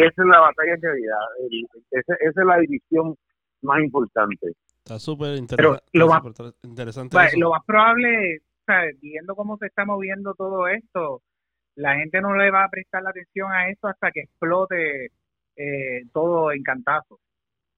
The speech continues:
Speaker 1: Yo creo que nunca se van a dar porque es un poquito complicado. Hay que tener el tiempo y la energía para sentarse a entenderlo. Y yo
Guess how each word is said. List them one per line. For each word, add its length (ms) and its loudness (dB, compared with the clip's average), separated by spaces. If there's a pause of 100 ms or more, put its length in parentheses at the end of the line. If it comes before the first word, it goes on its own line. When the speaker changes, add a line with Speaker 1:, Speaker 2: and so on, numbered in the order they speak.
(920)
Speaker 1:
Yo 220 4
creo 160 8
que 120 8
nunca 280 4
se 100 6
van 220 4
a 100 2
dar 120 2
porque 160 -2
es 60 0
un 80 -6
poquito 260 -4
complicado. 680 0
Hay 100 -2
que 100 2
tener 320 0
el 80 -4 (120)
tiempo 460 0
y 60 0
la 80 -2
energía 560 0
para 160 0
sentarse 420 2
a 40 0
entenderlo. 760 2 (480)
Y 180 -2
yo 100 6